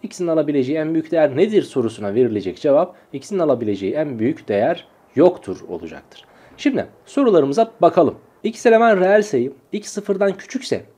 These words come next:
x'in en büyük değeri kaçtır? X sıfırdan küçük ve x'in en büyük değeri sorulmuş sevgili gençler. Biz ne diyeceğiz? Cevap olarak yoktur diyeceğiz.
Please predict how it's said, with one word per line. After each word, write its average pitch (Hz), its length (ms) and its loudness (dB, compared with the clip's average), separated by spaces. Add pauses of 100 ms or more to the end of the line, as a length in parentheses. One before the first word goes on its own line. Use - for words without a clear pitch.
x'in 180 260 -10
en 208 200 -2
büyük 220 200 -2
değeri 196 260 0
kaçtır? - 580 -8 (360)
X 196 180 -6
sıfırdan 196 460 -2
küçük - 460 -14 (400)
ve 170 320 2 (220)
x'in 170 300 -6
en 190 240 -2
büyük 196 220 0
değeri 180 220 8
sorulmuş 131 400 -2
sevgili 113 300 -4
gençler. 95 420 -8
Biz 147 80 -8
ne 208 140 0
diyeceğiz? 208 360 -2
Cevap 180 260 4
olarak 180 400 0 (500)
yoktur 190 480 2
diyeceğiz. 123 520 -2